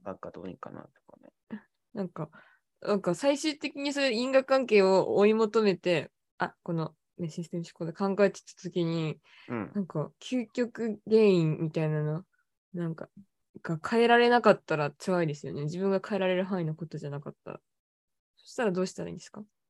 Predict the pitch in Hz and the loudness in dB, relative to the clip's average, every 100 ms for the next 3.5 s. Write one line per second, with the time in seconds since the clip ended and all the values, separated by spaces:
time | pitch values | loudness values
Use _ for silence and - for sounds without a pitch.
0 | _ _ _ _ _ _ _ - 156 143 | _ _ _ _ _ _ _ -8 -6 -4
1 | 240 - - 160 247 311 330 185 135 160 | -8 -4 -2 4 6 8 10 10 8 4
2 | 151 180 175 139 120 127 302 269 - 110 | 6 6 6 2 2 6 8 6 4 2
3 | 104 104 101 87 | 4 4 4 2